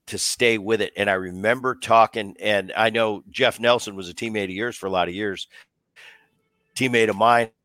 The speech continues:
in Seattle. And I used to tell Nelly and Arthur Rhodes, I'd say, "Listen, I know you think you got Manny. You're watching from the bullpen. Do not throw this pitch in this situation. I'm telling you, when it's close in the eighth inning,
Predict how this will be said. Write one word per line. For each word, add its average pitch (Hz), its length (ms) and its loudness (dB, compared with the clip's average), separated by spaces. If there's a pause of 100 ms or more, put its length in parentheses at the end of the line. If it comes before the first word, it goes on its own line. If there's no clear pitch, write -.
(480)
in 101 160 -6
Seattle. 98 600 0 (480)
And 98 100 -2
I 98 80 2
used 110 320 -8
to 113 60 -10
tell 117 240 0
Nelly 110 360 0
and 92 100 -8
Arthur 95 300 -6
Rhodes, 87 340 -8
I'd 82 160 -6
say, 85 120 -10
"Listen, 80 360 -12 (840)
I 85 160 -2
know 107 260 0
you 135 180 -2
think 117 300 -8
you 101 100 -12
got 101 300 0
Manny. 104 460 -4
You're 95 140 -12
watching 107 440 2
from 123 180 -14
the 120 80 -8
bullpen. 101 480 -6 (640)
Do 143 220 -2
not 147 380 4
throw 127 440 2
this 110 320 -2
pitch - 360 -4
in 104 100 -10
this 101 180 -6
situation. 104 500 -4
I'm 95 120 -6
telling 123 260 0
you, 104 40 -6
when 110 100 -2
it's 113 160 -6
close 139 380 0
in 120 80 -6
the 107 140 -2
eighth 131 240 0
inning, 156 320 -2